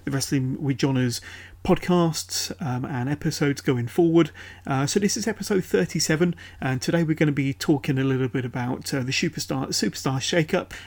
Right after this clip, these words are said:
uh, Sasha Banks and her, her behaviour and her kind of, uh, fr-, frustrations, letting her feelings known, um, kind of, uh, out on the internet, and, uh, she's not afraid to kind of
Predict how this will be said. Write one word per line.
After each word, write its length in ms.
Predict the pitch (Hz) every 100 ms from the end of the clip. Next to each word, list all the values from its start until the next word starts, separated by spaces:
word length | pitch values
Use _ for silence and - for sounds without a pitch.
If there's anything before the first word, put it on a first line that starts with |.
| -
uh, 300 | 127 131 139
Sasha 340 | - - -
Banks 380 | 160 170 180 -
and 100 | 143
her, 240 | 135 135 127 - -
her 140 | 131
behaviour 600 | 143 135 160 156 160 156 - - -
and 320 | 139 127 127
her 180 | 131 127
kind 240 | - 143
of, 220 | 131 120 151
uh, 220 | 135 139
fr-, 340 | - - - -
frustrations, 800 | - - 233 - 214 202 214 196
letting 160 | 196 160
her 80 | 143
feelings 560 | - 170 147 139 131
known, 480 | 147 143 135 139 131 - - -
um, 180 | 139 131
kind 220 | - 135
of, 240 | 127 -
uh, 40 | 143
out 480 | 131 143 - 143 131
on 120 | 131
the 120 | 135
internet, 600 | 143 - 147 139 - -
and, 340 | - 127 127 135
uh, 140 | 147
she's 240 | 156 233
not 140 | 202 135
afraid 320 | - 139 127
to 80 | -
kind 160 | 147
of 100 | 131